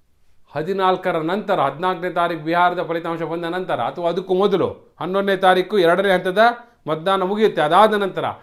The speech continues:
ಯಾವಾಗ ಸಿಗುತ್ತೋ ಆವಾಗ ಸಿದ್ದರಾಮಯ್ಯನವರಿಗಿಂತ ಮೊದಲು ಒಂದು ಅಪಾಯಿಂಟ್ಮೆಂಟ್ ಸಿಗಬೇಕು,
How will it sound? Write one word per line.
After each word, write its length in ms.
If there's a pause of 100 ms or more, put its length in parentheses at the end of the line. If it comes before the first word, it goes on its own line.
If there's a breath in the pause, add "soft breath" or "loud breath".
(220 soft breath)
ಯಾವಾಗ 680
ಸಿಗುತ್ತೋ 360
ಆವಾಗ 320 (400 soft breath)
ಸಿದ್ದರಾಮಯ್ಯನವರಿಗಿಂತ 800
ಮೊದಲು 680
ಒಂದು 140
ಅಪಾಯಿಂಟ್ಮೆಂಟ್ 420
ಸಿಗಬೇಕು, 640